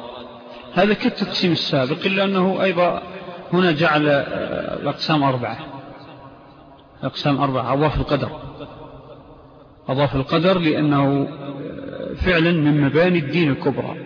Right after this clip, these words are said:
الإيمان بالقدر. أما إنما الحديث من الأعمال بال-، إنما الأعمال بالنيات فكما سبق بيانه، كذلك الحلال بين والحرام بين كما سبق،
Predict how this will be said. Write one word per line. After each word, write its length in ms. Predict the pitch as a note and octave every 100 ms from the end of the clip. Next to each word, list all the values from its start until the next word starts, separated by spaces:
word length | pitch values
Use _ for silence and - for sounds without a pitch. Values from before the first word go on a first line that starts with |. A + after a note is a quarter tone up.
| - C3+
الإيمان 260 | B2+ C3
بالقدر. 360 | A#2 A#2+ C3 B2+ - - - - - - - -
أما 260 | E3+ D#3 D3
إنما 240 | D#3 D3
الحديث 300 | C3+ C#3+ D3
من 200 | C3+ C#3
الأعمال 540 | D#3+ C#3+ C#3 C3+ C#3+
بال-، 200 | C3 C3+
إنما 300 | C#3+ C#3+ C#3
الأعمال 240 | C#3 C3+ C3+
بالنيات 340 | B2+ D#3+ G#3
فكما 360 | - - C#3 C3
سبق 280 | - C3+ B2+ - - - - - -
بيانه، 420 | C3+ D3 G3 D#3+ E3
كذلك 260 | D#3 D3
الحلال 360 | B2+ C3+ C#3 C3
بين 260 | C3+ C3+
والحرام 380 | B2 A#2 B2 B2
بين 280 | B2 B2+ A#2+
كما 260 | B2 C3+ B2+
سبق، 320 | - B2+